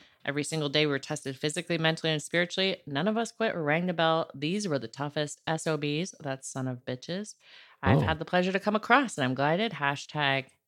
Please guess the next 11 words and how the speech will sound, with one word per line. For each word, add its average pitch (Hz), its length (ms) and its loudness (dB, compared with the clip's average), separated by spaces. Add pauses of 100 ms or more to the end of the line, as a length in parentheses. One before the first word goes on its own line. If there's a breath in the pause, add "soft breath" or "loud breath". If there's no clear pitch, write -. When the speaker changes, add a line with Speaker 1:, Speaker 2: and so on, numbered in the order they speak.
(140)
Speaker 1:
American 127 280 -8
flag 180 260 -4
emoji. 139 680 0 (1040)
And 180 100 -2
he's 151 200 -6
in 156 500 0
all 151 220 2
of 147 120 0
his, 147 600 -4 (720)
um, 143 640 -6 (840)
taut, 160 480 -2